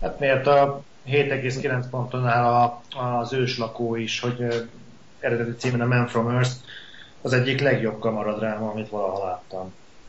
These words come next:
Tehát ha valaki teheti, akkor nézze meg, mert az is zseniális. Tehát így az I M D B pontozás, az szerintem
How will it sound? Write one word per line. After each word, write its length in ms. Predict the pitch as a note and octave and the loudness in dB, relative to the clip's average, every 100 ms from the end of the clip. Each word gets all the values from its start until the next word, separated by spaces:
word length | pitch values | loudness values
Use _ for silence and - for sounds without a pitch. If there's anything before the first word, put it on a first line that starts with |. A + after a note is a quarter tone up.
| - | -6
Tehát 180 | A#2 A2 | 0 2
ha 60 | B2 | 4
valaki 260 | B2+ B2 | 4 2
teheti, 340 | A#2+ A#2+ A2+ A#2+ | 2 2 2 0
akkor 320 | A2+ - A#2 | -2 -2 -4
nézze 320 | A2+ G#2+ G#2+ | -4 -6 -6
meg, 200 | G#2+ G#2 | -6 -6
mert 260 | G#2 G#2 - - | -6 -8 -10 -16
az 140 | - A2+ | -10 -6
is 180 | G#2+ - | -6 -4
zseniális. 340 | A2 A2+ A#2 | 2 4 4
Tehát 220 | C3 B2+ | 6 6
így 80 | B2+ | 6
az 60 | B2+ | 6
I 240 | C#3 C3+ | 6 4
M 40 | C3 | 2
D 200 | C3 B2 | -2 -4
B 40 | |
pontozás, 520 | B2+ B2+ B2+ B2+ B2 | -2 -2 0 0 -2
az 80 | B2 | -4
szerintem 560 | - A#2+ A#2 A#2+ A#2+ | -8 -10 -8 -4 -6